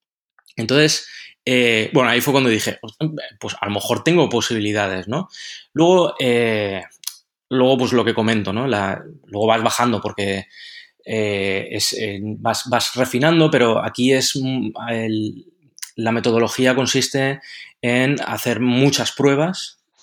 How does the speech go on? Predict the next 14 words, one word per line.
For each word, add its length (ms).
Hay 140
que 400
probar, 380
mm, 360
sin, 760
a 60
menos 240
que 60
tengas 260
experiencia, 560
yo 140
no 100
la 80
tenía, 460